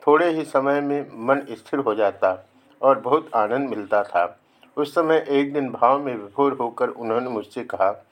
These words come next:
"जानते ही, जानते हो, श्री श्री ठाकुर ने मुझे अपना जन बना लिया है।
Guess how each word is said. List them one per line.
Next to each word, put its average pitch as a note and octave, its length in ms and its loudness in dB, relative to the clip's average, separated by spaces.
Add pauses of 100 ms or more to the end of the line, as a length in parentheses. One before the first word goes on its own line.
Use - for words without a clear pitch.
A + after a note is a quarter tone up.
(340)
"जानते C3+ 460 4
ही, D#3+ 420 -4 (880)
जानते C#3+ 440 4
हो, C3+ 220 0
श्री C#3+ 240 -2
श्री C#3 200 -2
ठाकुर B2+ 440 2
ने A2 280 -4 (160)
मुझे C3 480 -2
अपना C3 640 0
जन B2 260 -2
बना G#2+ 240 0
लिया G2 280 -4
है। F2+ 280 -8